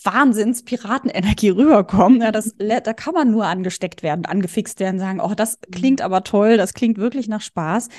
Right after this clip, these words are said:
Speaker 1: Ähm, oder eben auch, dass, wenn deine Erzieherin, deine Erzieher, also deine KollegInnen,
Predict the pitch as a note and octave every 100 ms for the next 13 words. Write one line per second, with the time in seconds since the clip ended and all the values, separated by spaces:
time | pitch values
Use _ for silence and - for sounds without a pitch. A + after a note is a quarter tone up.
0 | - - - - G3+ G3 G3 - B3 C4
1 | G#3 G#3 F#3 - - G3 - D#3+ F#3 G3+
2 | G#3 F3 - G#3+ G#3+ G#3 G3+ G3 F#3+ E3+
3 | - G#3 E3 E3+ F3 E3+ - F3 F3+ -
4 | G#3+ G#3 G#3+